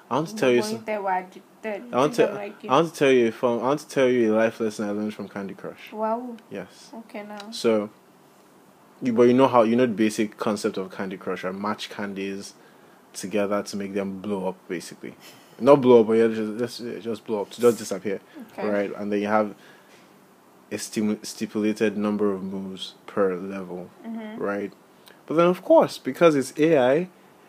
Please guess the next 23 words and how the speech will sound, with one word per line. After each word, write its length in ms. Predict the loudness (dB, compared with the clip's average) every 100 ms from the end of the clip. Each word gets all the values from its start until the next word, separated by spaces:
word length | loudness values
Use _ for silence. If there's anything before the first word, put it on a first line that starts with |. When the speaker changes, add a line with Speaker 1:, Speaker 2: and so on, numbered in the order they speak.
| _ _
Speaker 2:
Mm-hmm. 240 | -16 -14 -2
Speaker 1:
j-, 100 | 2
and 500 | 4 2 0 -10 -20 -18 -4
just 260 | -2 -2
because 500 | -6 2 4 6 2 -8 -20 _ -12
some 260 | 2 2
people 600 | 4 -2 0 2 2 0 -6 _ _ _ _ _ _ _ _ _ _ _ _
are 420 | 6 10 10 6 0 -16 _ _ _ _ _ _ _ -20 _ _ _ _ -20 -20 _ _ _ -20 _ _ _ _ _ _ _ _
stressful 600 | -4 0 0 0 -8 -10 -14 _ _ _ _ _ _ -20 _
and 220 | -2 0
Speaker 2:
Mm-hmm. 80 | -2
Speaker 1:
would 80 | 6
like 180 | 6 6
to, 80 | 2
like, 300 | 2 0 -14 -20 -20 -20 -20 -14 6
basically, 380 | 6 8 6 6 2
the 240 | 2 4 4
system 500 | 2 -4 4 4 4
helps 320 | 6 4 6
you 120 | 4
out. 220 | 6 4 -2
So, 160 | -4
so 360 | -2 0 0